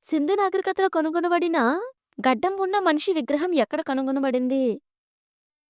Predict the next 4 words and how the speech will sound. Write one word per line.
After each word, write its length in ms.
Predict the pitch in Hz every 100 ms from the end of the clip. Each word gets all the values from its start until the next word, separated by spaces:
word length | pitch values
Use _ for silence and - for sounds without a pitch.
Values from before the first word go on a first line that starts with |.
| _ _ _ _ _ _ _ _ _ _ _ _ _ _ _ _ _ _ _ _ _ _ _ _ _ _ _ _ _ _ _ _ _ _ _ _ -
ఆన్సర్ 300 | 240 254 370
మొహంజదారో. 760 | 339 233 254 254 269 262 254 269 226 247 _ _ _ _ _ _ _ _ _ _ _ _ _ _ _ _ _ _ _ _ _ _ _ _ _ _ _ _ _ _ _ _ _ _ -
సింధు 320 | - 285 370
నాగరికతలో 720 | 392 359 359 - 370 381 269